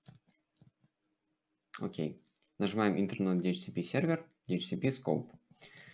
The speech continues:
А, и здесь, окей, прокручиваем вправо. Черт, прокручивайся. Все. Так,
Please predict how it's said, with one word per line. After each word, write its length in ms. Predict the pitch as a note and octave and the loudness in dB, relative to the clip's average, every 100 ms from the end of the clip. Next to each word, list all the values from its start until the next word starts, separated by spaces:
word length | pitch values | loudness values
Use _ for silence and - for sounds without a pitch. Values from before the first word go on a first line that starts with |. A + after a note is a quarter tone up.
| - _ - | -20 _ -2
А, 300 | G#2 F#2 - | 2 4 2
и 220 | - F3 E3 | 4 6 4
здесь, 560 | G#2+ A2 C#3 C3+ - _ _ _ _ _ _ _ _ _ _ _ _ _ _ _ _ _ _ _ _ _ _ _ _ _ - | 4 4 4 2 -8 _ _ _ _ _ _ _ _ _ _ _ _ _ _ _ _ _ _ _ _ _ _ _ _ _ -4
окей, 720 | F#2 - - C#3+ D#3+ D#3+ D#3+ _ _ _ _ _ _ _ _ _ _ - _ _ _ _ _ _ _ _ | -4 -4 -2 4 4 4 -2 _ _ _ _ _ _ _ _ _ _ -20 _ _ _ _ _ _ _ _
прокручиваем 580 | - F#2+ G#2 - F2 D#2+ | -2 2 0 2 0 0
вправо. 640 | - - D3 E3 E3 E3 - _ _ _ _ _ _ - _ _ _ _ _ _ _ _ _ _ _ _ _ _ _ _ _ _ | -2 0 2 4 2 0 -8 _ _ _ _ _ _ -20 _ _ _ _ _ _ _ _ _ _ _ _ _ _ _ _ _ _
Черт, 420 | - - C3+ - _ | -18 -12 -12 -14 _
прокручивайся. 680 | _ - A#2+ B2+ B2 - G#2+ G#2+ _ | _ -16 -14 -12 -12 -10 -14 -14 _
Все. 260 | - - G2+ _ _ _ _ _ _ | -20 -16 -16 _ _ _ _ _ _
Так, 160 | - | -16